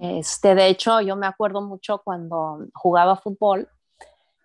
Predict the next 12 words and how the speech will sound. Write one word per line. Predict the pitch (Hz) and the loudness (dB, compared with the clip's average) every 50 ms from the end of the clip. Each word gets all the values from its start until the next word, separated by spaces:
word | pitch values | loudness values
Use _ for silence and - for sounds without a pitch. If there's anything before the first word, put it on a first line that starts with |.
| _ _ _ | _ _ _
eh, | - - 185 180 175 175 - - - - - - - - - - - - | -6 -4 -4 -4 -4 -6 -8 -12 -14 -14 -14 -14 -12 -14 -14 -16 -12 -2
nunca, | - 226 269 330 311 370 339 | 2 2 4 4 4 4 2
nunca | 320 285 - 247 285 330 349 - 392 | 2 2 2 4 4 4 4 4 4
llegué | 349 294 254 247 247 | 6 6 6 6 6
a | 254 247 | 4 4
probarme | 233 226 196 190 180 180 190 190 226 254 - | 4 4 4 4 4 2 0 -4 -8 -10 -10
con | - 175 180 | -12 -12 -12
la | 175 | -14
selección | - - 175 175 165 - 185 185 | -16 -16 -18 -18 -12 -8 -8 -8
de | 185 | -6
Estados | - - 180 170 170 165 - | -4 -4 -4 -4 -4 -6 -10
Unidos. | 175 160 151 147 160 185 233 269 - - | -12 -12 -12 -12 -12 -12 -14 -14 -14 -18